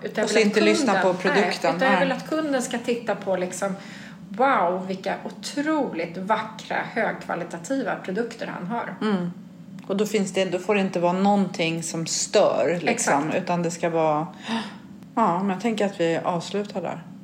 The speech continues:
Speaker 2: Vet du, jag tänker också så här, en sak som vi faktiskt har pratat om som är viktig, det är ju att säga till andra.
Speaker 1: Ja.
Speaker 2: Eller hur?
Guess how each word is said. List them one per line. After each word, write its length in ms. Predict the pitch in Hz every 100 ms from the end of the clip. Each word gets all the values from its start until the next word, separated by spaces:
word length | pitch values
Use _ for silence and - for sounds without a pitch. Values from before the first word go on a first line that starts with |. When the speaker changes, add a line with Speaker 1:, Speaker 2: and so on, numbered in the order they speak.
| - - 277 -
Speaker 2:
Vet 140 | 254
du, 60 | 262
jag 160 | 269 269
tänker 340 | 320 302 240
också 260 | 180 175 180
så 120 | 190
här, 160 | 165 165
en 300 | 233 240 226
sak 380 | - 262 202
som 140 | - 202
vi 80 | 180
faktiskt 260 | 190 190
har 60 | 185
pratat 440 | 180 190 180 190
om 160 | 180 170
som 160 | 185
är 100 | 170
viktig, 460 | 165 196 - 220 175
det 80 | 208
är 40 |
ju 60 | 220
att 200 | 175 -
säga 180 | - 175
till 300 | - 220 175
andra. 320 | 135 - 82 - - - - - - - - -
Speaker 1:
Ja. 160 | 294 285
Speaker 2:
Eller 300 | 311 285 156
hur? 340 | 175 - 269